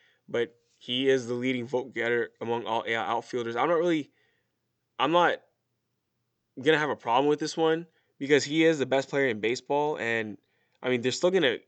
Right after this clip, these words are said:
have, obviously he's not gonna play, so someone is gonna make the All-Star game to, like, Cedric Mullins or someone is gonna make it to replace him. At least I hope Mullins does.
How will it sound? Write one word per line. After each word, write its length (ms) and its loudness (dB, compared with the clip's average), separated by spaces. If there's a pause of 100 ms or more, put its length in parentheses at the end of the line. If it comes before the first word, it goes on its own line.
have, 400 -2
obviously 300 -4
he's 60 -4
not 120 -4
gonna 120 -8
play, 360 -2
so 340 -8 (140)
someone 300 -2
is 80 -4
gonna 160 -2
make 160 -4
the 60 -14
All-Star 280 -6
game 220 -8
to, 260 -8 (480)
like, 160 -14
Cedric 300 -2
Mullins 340 -4
or 60 -10
someone 340 -4
is 80 -8
gonna 120 -6
make 220 -6
it 160 -10 (360)
to 140 -6
replace 400 0
him. 160 -8
At 80 -8
least 160 -6
I 60 -8
hope 240 0
Mullins 400 -6
does. 340 -6